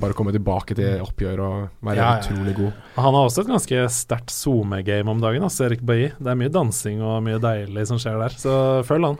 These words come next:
Speaker 3: følg han. Han
Speaker 2: Og så
Speaker 3: virker glad og gira.
Speaker 2: kan vi også nevne, bare på tampen her, at Manchester United har fått seg YouTube-kanal.
Speaker 3: Å, det er så nydelig.
Speaker 2: Så nå er det
Speaker 3: Ja,
Speaker 2: mulig
Speaker 3: så
Speaker 2: å sitte og
Speaker 3: endelig.
Speaker 2: kose seg på YouTube med Manchester United.
Speaker 3: Og det beste var at i det de, eh, opprettet YouTube-kanalen,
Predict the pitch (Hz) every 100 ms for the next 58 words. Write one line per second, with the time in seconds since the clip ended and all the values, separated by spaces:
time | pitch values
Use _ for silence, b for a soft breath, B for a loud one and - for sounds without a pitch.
0 | - 135 131 123 B B B B 151 156
1 | 123 160 156 135 127 139 120 127 - -
2 | 190 202 175 - 190 196 135 117 151 156
3 | 135 147 123 185 277 175 - 160 135 135
4 | 147 120 117 - 131 110 113 170 254 359
5 | B B B B B - - - 170 175
6 | 170 202 180 170 175 - 156 156 165 160
7 | 165 160 - 202 185 127 151 156 196 135
8 | 170 226 190 190 214 185 190 185 185 214
9 | 175 180 190 - 170 160 160 151 135 123
10 | 123 139 139 135 - 131 131 131 131 131
11 | 135 131 139 135 143 139 127 123 139 165
12 | 180 220